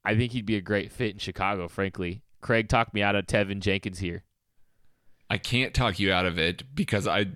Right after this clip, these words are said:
Speaker 2: even though I want him to be there for the Chiefs to pick, because I was kinda hoping that this mock draft that we're working through was gonna work out where, nah, d-,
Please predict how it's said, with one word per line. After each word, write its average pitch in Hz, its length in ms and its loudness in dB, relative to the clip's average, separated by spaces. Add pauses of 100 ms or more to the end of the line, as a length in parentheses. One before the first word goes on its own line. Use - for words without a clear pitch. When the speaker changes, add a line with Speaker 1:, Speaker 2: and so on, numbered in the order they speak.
(140)
Speaker 2:
even 123 260 2
though 113 140 6
I 104 40 6
want 101 280 0
him 98 340 0
to - 100 -4
be 92 140 0
there 82 400 -2 (160)
for - 260 0
the 98 120 0
Chiefs 180 340 2
to 120 80 0
pick, 95 360 -2
because 101 340 -2
I 95 40 4
was 95 120 -2
kinda 139 320 2
hoping 113 320 4
that 107 160 2
this - 240 -12
mock 131 320 4
draft 135 380 2
that 120 100 2
we're 107 100 4
working 120 320 2
through 156 260 2
was 110 140 2
gonna 139 160 2
work 120 300 2
out 120 240 4
where, 110 200 4
nah, 107 300 -2
d-, 90 420 -4